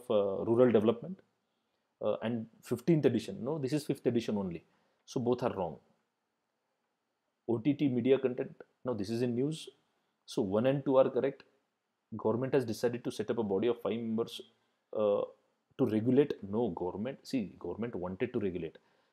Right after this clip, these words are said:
You know, there was a controversy because of the, there was a series, Leela, on Netflix.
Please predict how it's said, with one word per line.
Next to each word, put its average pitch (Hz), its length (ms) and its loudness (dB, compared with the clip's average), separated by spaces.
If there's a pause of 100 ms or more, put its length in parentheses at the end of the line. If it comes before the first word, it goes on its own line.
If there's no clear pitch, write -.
You 123 100 0
know, 120 120 -2
there 95 160 -2
was 113 140 -2
a 123 60 -2
controversy 110 540 -4
because 101 380 -6
of 104 200 -2
the, 60 540 -2 (440)
there 101 80 -2
was 104 100 -4
a 107 60 -4
series, 101 400 -2 (100)
Leela, 107 360 2 (120)
on 98 340 -4
Netflix. - 460 -8